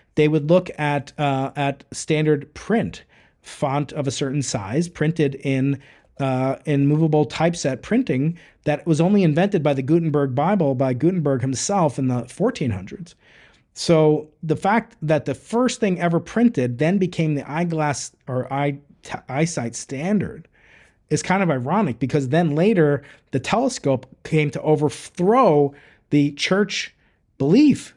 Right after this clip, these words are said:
that the earth was the center of the <laughs> universe. And that led to all sorts of things like secularism and humanism, and ultimately the decline of religion itself.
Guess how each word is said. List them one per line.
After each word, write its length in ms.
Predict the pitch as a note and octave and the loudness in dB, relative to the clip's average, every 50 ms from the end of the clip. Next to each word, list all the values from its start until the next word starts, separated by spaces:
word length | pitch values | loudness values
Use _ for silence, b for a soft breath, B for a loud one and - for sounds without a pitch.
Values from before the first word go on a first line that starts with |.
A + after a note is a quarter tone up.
| _ _ | _ _
that 160 | - D3 C3+ | -2 -2 -2
the 180 | - C3+ C3 - | -2 -4 -2 0
earth 360 | E3 F3 G3+ F#3 F3+ - _ | 2 2 2 2 0 -4 _
was 340 | - D3 C#3+ C#3 C#3 B2+ B2 | 0 2 2 4 2 2 0
the 60 | C#3+ | -2
center 300 | - - C#3+ C3+ - D3 | -2 -2 -2 0 0 0
of 80 | C#3 B2+ | 0 0
the 100 | C3 B2 | 0 -2
<laughs> 140 | A2+ G#2+ - | -2 0 0
universe. 500 | F3+ G3+ E3+ A#2+ G2 E2+ - - - B B B B B B B B B - | 0 0 -2 -4 -8 -12 -16 -16 -18 B B B B B B B B B -4
And 200 | D3 D3 D3+ D3+ | -2 0 0 0
that 140 | D3+ D3 C#3 | 0 0 0
led 200 | D3 C#3+ C3+ - | 0 0 0 0
to 80 | D3+ | 0
all 100 | C#3 C#3 | 0 0
sorts 240 | C3+ - C3 B2 - | 0 0 -2 -4 -4
of 60 | B2 | -4
things 240 | - B2+ B2 B2 B2 | -2 0 0 0 0
like 140 | A#2+ A2 - | -4 -6 -6
secularism 840 | - C3+ B2+ - - B2 B2 A#2+ A#2+ B2 A#2+ A2 A#2+ A#2+ A2+ A2+ A2+ | -6 -6 -6 -6 -6 -6 -4 -2 -2 -2 -2 -2 -2 -2 0 0 0
and 140 | A2 G2 | -2 -2
humanism, 520 | E2 C#3 C3+ C3 A#2+ G#2+ G#2+ G#2+ A2 G#2+ G#2+ | 0 0 0 0 0 -2 -4 -4 -6 -4 -4
and 180 | A2 G#2+ G#2+ B B B B B B _ _ _ - | -4 -4 -6 B B B B B B _ _ _ 0
ultimately 360 | E3+ G3+ A3 - F3 D#3 D3 | 2 2 2 2 0 -2 -2
the 140 | C#3+ C#3+ D3+ | 0 0 0
decline 360 | D3 - - D3+ D#3 D#3+ D#3+ | -2 -2 -4 -4 -2 0 2
of 100 | E3 D3 | 2 2
religion 360 | D#3+ D3 D3+ D3+ D3+ D3+ D3 | 2 2 2 2 0 0 -2
itself. 540 | D3 C#3 - - - - - - - - _ | -4 -4 -6 -8 -10 -10 -10 -12 -16 -20 _